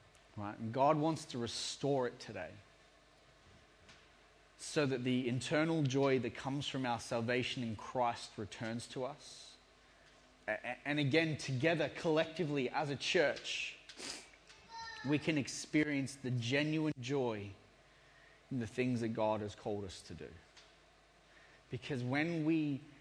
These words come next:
when we do what we're called to do, filled with the genuine joy of God, is when we see things happen like we've never seen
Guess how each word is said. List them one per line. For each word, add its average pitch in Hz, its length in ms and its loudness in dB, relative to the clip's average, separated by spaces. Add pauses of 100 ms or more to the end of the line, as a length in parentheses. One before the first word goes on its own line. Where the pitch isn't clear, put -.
(1000)
when 170 280 2
we 170 140 6
do 175 240 6
what 175 160 2
we're 143 160 2
called 160 380 2
to 151 80 -2
do, 156 260 2
filled 165 360 4
with 151 160 0
the 135 80 0
genuine 151 500 2
joy 143 220 4
of 127 120 0
God, 135 300 4
is 120 100 -2
when 131 280 -2
we 123 120 2
see 139 500 -2
things 123 440 -2
happen 120 400 -6
like 113 180 -4
we've 117 180 -2
never 107 200 -6
seen 104 300 -12